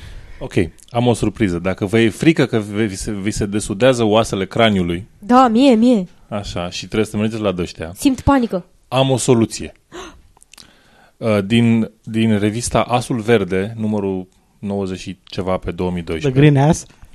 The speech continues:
Speaker 1: <laughs> Așa. Um, <clears throat> o rețetă, o rețetă, uh, împotriva fricii.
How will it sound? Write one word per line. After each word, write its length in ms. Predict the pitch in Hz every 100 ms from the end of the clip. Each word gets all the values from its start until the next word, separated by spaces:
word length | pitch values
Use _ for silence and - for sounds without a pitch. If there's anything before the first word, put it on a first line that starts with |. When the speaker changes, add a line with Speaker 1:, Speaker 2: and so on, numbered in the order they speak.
| -
Speaker 1:
<laughs> 360 | - - 339 311 - 370 - - - - - - 403 453 - 466 - 466 - - - - - -
Așa. 500 | 107 113 - 101 110 - - - - _
Um, 540 | 110 110 110 110 104 - - -
<clears throat> 320 | - - 127
o 60 | 123
rețetă, 680 | 113 - 170 147 104 135 _ _ _
o 120 | - 104
rețetă, 640 | 92 - 160 - 95 147 _ _ _ - -
uh, 320 | - 98 98 95
împotriva 500 | - 113 113 123 127
fricii. 380 | 120 117 - 92